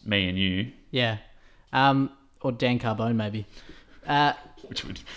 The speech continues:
Speaker 1: be Carbone.
Speaker 2: who's that from?
Speaker 1: Uh, Bojack Music.
Speaker 2: Oh, yes. Shout out to you. Um, good question. The other, well, at, at footy training the other day, I, we did the wrestling.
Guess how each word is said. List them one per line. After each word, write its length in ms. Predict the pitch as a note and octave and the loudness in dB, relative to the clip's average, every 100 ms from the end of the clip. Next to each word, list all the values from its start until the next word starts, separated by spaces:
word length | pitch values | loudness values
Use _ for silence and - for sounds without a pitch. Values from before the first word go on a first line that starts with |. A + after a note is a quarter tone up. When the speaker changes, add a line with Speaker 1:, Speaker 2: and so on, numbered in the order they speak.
| - | -6
Speaker 1:
be 100 | G2 | -6
Carbone. 560 | F#2+ F2+ F2 - C3 A#2+ | -4 -6 -6 -8 -10 0
Speaker 2:
who's 180 | F#3 E3 | 4 4
that 180 | D3+ E3 | 4 2
from? 260 | D#3+ G#2 - - - - | 0 0 -6 -16 -14 0
Speaker 1:
Uh, 240 | G2+ G2 | 2 4
Bojack 420 | G#2 A2 G#2+ G#2 | 4 4 4 0
Music. 420 | G#2+ A2 G2 F#2+ - _ _ - - - - - | 0 -2 -2 -6 -18 _ _ -20 -20 -20 -14 -4
Speaker 2:
Oh, 60 | E3+ | 0
yes. 360 | B2 D3+ - - - - - - | 0 -2 -8 -20 -20 -20 -20 -20
Shout 220 | - C3+ B2 | -8 -4 -2
out 180 | C3+ - | -2 -2
to 100 | B2 | 0
you. 200 | C#3 E3+ - - - | 0 -2 -12 -18 0
Um, 640 | C#3+ D3+ D#3+ D#3+ D#3+ - _ - - | 4 6 4 2 -2 -6 _ -20 -6
good 160 | B3+ - | -4 4
question. 580 | G#3 A#3+ G3 B2+ G#2+ - - - - D3+ - _ _ - - | 4 6 6 4 2 -4 -20 -20 -18 -18 -18 _ _ -16 0
The 140 | D#3+ | 4
other, 180 | G3 E3+ - - | 4 2 -4 -10
well, 280 | A#2+ D#3 F3 | -2 2 4
at, 60 | G3 | 4
at 100 | - | 4
footy 200 | G3 B3 | 2 4
training 320 | F3+ C3 B2 | 6 6 4
the 80 | A#2 | 2
other 140 | A2+ | 2
day, 100 | A2+ | 0
I, 320 | A2+ B2+ B2+ | 2 2 2
we 160 | A#2 A#2+ | 0 -4
did 180 | B2+ A#2+ | -2 -2
the 220 | A2 G#2+ | -2 -2
wrestling. 520 | B2 C#3 A#2+ G#2+ D3+ | -2 -2 -4 -4 -6